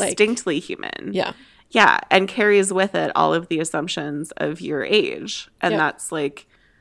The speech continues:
Speaker 2: just true of science.
Speaker 1: Right.
Speaker 2: So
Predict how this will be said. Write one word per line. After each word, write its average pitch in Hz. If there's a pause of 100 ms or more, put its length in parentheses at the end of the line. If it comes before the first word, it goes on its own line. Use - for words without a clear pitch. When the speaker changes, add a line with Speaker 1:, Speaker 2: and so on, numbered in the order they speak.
(720)
Speaker 2:
just -
true 175
of 185
science. - (260)
Speaker 1:
Right. -
Speaker 2:
So 196